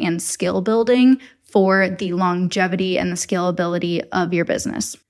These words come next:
So with that in mind, the next thing I want you to focus on when it comes to scaling your cash flow is stacking M R R. And in the business world, M R R actually means monthly recurring revenue. I know that there is a big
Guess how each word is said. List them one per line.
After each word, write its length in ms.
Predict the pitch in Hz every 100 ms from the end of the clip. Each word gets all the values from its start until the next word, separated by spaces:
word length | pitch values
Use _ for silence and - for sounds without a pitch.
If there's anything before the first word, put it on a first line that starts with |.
| _
So 320 | - - 233 233
with 240 | 226 226
that 240 | 226 247
in 120 | 277 240
mind, 280 | 190 196
the 60 | 196
next 260 | 185 185 -
thing 120 | 269
I 100 | 285
want 280 | 208 196 -
you 100 | 196
to 80 | 202
focus 420 | - 180 180 185
on 300 | 175 175 175 -
when 140 | 190
it 80 | 180
comes 280 | - 190 196
to 100 | 233
scaling 420 | 220 - 190 185
your 120 | 180
cash 320 | 180 - 170 -
flow 240 | 196 -
is 140 | 196
stacking 720 | - - 185 196 247 240 240
M 180 | - 190
R 200 | 180 175
R. 300 | - - 202 - - - _
And 600 | 214 214 208 208 208 208 - _
in 560 | 220 214 202 208 208 -
the 80 | 226
business 420 | 285 311 254 -
world, 360 | 185 175 185 190
M 160 | 208 208
R 140 | 214
R 500 | 202 196 196 - - -
actually 480 | 202 208 - 190 180
means 540 | 180 170 175 - -
monthly 500 | 208 196 185 208 185
recurring 460 | 190 185 196 180 170
revenue. 480 | - 185 180 226 269
I 120 | -
know 200 | 185 175
that 160 | 185 185
there 220 | 190 185
is 240 | 180 180 -
a 160 | 190 180
big 480 | 180 180 180 190